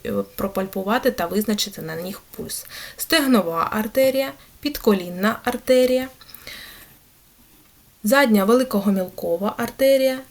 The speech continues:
та тильна артерія ступні.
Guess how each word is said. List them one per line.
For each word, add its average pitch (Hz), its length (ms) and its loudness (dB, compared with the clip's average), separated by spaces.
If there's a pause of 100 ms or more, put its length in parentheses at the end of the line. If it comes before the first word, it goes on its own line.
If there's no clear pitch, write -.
(380)
та 311 240 -4 (200)
тильна 240 460 2 (320)
артерія 196 640 -2
ступні. - 560 -8